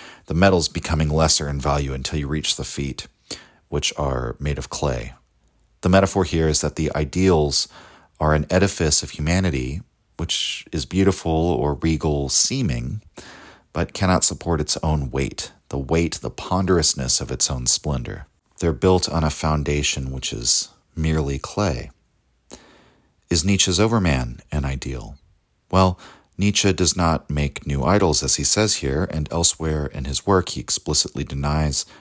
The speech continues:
the assertion that his work posits any ideals whatsoever. Zarathustra, by preaching the Overman, doesn't teach an ideal in the moral sense, because his every teaching about the Overman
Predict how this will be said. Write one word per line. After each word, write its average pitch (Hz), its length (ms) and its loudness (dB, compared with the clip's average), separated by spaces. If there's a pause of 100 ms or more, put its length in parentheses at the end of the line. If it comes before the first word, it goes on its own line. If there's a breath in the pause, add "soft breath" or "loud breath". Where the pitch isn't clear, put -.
(200 loud breath)
the 69 80 -8
assertion 65 560 -2
that 64 140 -6
his 69 200 -6
work 69 240 -6
posits 67 520 -4
any 73 240 0
ideals 67 500 -4
whatsoever. 95 640 2 (840 loud breath)
Zarathustra, 98 680 4
by 78 220 0
preaching 92 480 -2
the 80 140 2
Overman, 78 460 2
doesn't 78 300 -2
teach - 420 -4
an 80 120 -2
ideal 69 440 -2
in 69 100 -2
the 71 60 -2
moral 65 300 -6
sense, - 380 -2
because - 280 -6
his 80 140 -2
every 76 220 0
teaching 76 400 -4
about 69 180 -2
the 71 120 -4
Overman 67 520 -6